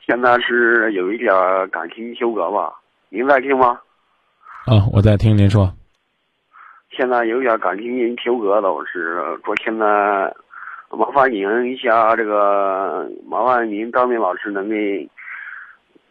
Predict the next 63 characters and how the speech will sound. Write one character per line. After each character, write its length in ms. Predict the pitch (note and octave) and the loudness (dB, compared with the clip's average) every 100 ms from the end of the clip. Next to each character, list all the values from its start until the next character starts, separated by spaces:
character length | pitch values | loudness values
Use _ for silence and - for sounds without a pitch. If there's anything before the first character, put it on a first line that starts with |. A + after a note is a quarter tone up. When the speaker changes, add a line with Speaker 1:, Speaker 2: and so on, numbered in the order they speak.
| _ | _
Speaker 1:
给 160 | - C3+ | -8 -6
撇 200 | - - | -6 -2
开 180 | A#2+ D3 | 2 4
一 40 | |
段 200 | C3 F#2+ | 4 2
时 160 | - F2+ | -2 -8
间 100 | F#2 | -8
吧。 180 | E2 C#2+ - - | -8 -10 -12 -2
然 80 | C#3 | 2
后 200 | D3+ C#3+ | 2 0
前 240 | - C#3+ | -2 0
一 20 | |
段 180 | F3 D3 | 2 0
时 120 | C#3+ | -2
间， 280 | C#3+ D3+ D3+ | -2 2 2
然 140 | C#3 D3 | 0 2
后 300 | C#3+ C3+ B2+ | 2 2 0
前 200 | - C#3 | -2 0
段 160 | D3 | 0
时 80 | C#3 | -2
间 180 | C#3 B2 | -4 -2
我 440 | G2+ G#2 G2+ G2+ D2+ - - - _ | -2 -2 -2 -4 -6 -16 -20 -20 _
通 120 | - D3 | -4 0
过 160 | C#3 | 2
我 80 | F#2+ | 0
们 160 | G#2+ B2 | -2 -2
这 100 | C#3 | -2
一 120 | B2 | 0
片 120 | B2 | 2
儿 160 | G#2+ G2+ | 2 0
石 140 | - A#2 | -6 -6
家 80 | |
庄 260 | C3+ C3+ C3+ | 0 0 2
的 160 | A2 F#2+ | -2 -2
这 120 | B2 | -6
一 80 | A2 | -2
片 120 | A2 | 0
儿 400 | G2+ G2 F#2+ F#2+ | 2 0 -2 -6
婚 240 | - B2+ | -6 -6
姻 80 | C3 | -4
介 140 | C3 | 0
绍 120 | C3 B2+ | 2 0
所 140 | F2+ | -2
吧， 140 | D#2+ D#2+ | -6 -4
认 220 | A2+ A2 | -4 -6
识 80 | A#2 | -6
了 80 | |
一 60 | G#2+ | -4
个 500 | G#2 G2 G2 F#2 C#2+ | 0 0 0 -2 -6
女 120 | E2 D#2+ | -8 -6
性 200 | A#2 F#2+ | -6 -4
朋 200 | G2 A2 | -4 -2
友 120 | F2+ | -2
了。 220 | C#2 C#2+ _ - - - - _ | -4 -8 _ -20 -20 -20 -20 _
啊， 340 | - G2+ G#2+ G#2 | -2 2 4 2
我 160 | F#2+ | 2
说 140 | G2+ C#3+ | 0 0
现 180 | D#3 D3 | 0 2
在 80 | D3+ | 0
是 480 | - B2 A#2+ A#2 F2 - | -2 -2 0 -2 -4 0
二 180 | A#2+ | 0
十 120 | A#2 A#2+ | 2 0
八、 280 | C3 B2 | 2 2